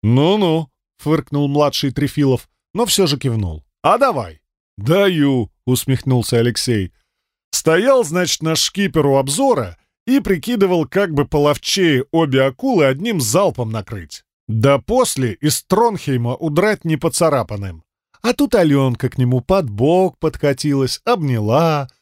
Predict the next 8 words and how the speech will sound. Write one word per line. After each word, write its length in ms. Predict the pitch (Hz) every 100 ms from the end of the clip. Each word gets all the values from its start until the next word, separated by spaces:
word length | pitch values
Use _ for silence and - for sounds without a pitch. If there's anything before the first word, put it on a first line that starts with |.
| _ -
прижалась 560 | 262 226 214 139 92
грудью, 720 | 85 113 185 208 143 156 143 - _ -
да 100 | 240
и 100 | 254
замерла 680 | 135 120 110 104 113 123 117
тихонечко. 840 | 123 - 113 107 98 - 98 90 _ _ -
Помолчала, 840 | 135 123 110 98 - 247 262 220 170
поурчала, 920 | 131 113 107 - 175 233 202 165